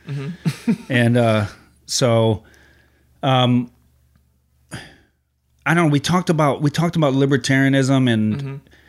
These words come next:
Speaker 2: maybe I'll go there because, you know, I like talking politi-, politics with people. I'm not, I'm into politics in the sense that, um, it's interesting. It's kind of sociological. It's just,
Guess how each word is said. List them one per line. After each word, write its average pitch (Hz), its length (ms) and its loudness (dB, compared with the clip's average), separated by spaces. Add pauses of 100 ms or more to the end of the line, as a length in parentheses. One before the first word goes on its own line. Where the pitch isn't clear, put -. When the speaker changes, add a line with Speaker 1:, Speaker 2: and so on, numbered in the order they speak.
(260)
Speaker 2:
maybe 285 160 0
I'll 277 120 2
go 185 180 0
there 127 180 2
because, 139 500 0 (120)
you 180 140 0
know, 156 80 2
I 156 40 2
like 202 280 0
talking 165 380 0
politi-, 139 360 -2 (140)
politics 143 480 0
with 135 120 -2
people. 143 300 0
I'm 127 120 2
not, 156 260 0 (720)
I'm 165 140 2
into 233 380 0
politics 170 560 0
in 156 60 2
the 135 100 2
sense 139 340 0
that, 120 460 0 (240)
um, 107 520 0 (760)
it's 131 160 0
interesting. 165 520 0
It's - 300 -4
kind 131 220 0
of 110 80 -6
sociological. 120 840 0
It's 107 140 -6
just, - 260 -8